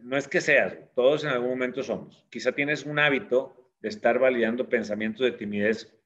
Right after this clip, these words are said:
más seguido. Eso es lo segundo. O sea, a ver, es un hábito, campeón.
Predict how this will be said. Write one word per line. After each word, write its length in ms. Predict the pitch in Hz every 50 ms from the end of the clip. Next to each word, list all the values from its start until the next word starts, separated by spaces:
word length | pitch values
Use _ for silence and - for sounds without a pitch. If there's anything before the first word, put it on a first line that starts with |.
| _ _ _ _ _ _ _ _ _ -
más 180 | 107 107 107 110
seguido. 360 | 117 113 110 104 90 80 - - _ _ _ _ _ _ -
Eso 220 | - 127 123 - 127
es 60 | 123
lo 80 | 123
segundo. 400 | 113 113 110 104 104 98 92 -
O 40 | -
sea, 140 | - 98 90 - - 98
a 60 | 101
ver, 200 | 107 107 98 95 98
es 200 | 123 123 117 -
un 260 | 139 139 139 139 - -
hábito, 500 | 139 143 147 135 131 120 - - - -
campeón. 380 | - - - - - - -